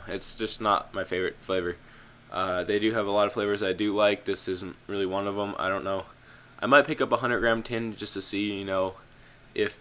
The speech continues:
it being in that little greatest hits tin did change the flavor at all.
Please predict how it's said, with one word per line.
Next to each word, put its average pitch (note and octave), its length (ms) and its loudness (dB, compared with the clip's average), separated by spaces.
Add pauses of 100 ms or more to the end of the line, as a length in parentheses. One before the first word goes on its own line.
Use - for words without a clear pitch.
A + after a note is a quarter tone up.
(120)
it F#2+ 300 -4
being G#2+ 320 -2
in G2+ 160 -4
that F#2+ 240 0
little G2+ 320 0 (340)
greatest G#2 360 0
hits G#2 200 -2
tin G#2 400 -6
did G2+ 240 -2
change G2+ 280 -6
the G2+ 60 -6
flavor G2+ 360 2
at G#2+ 40 6
all. G#2+ 320 6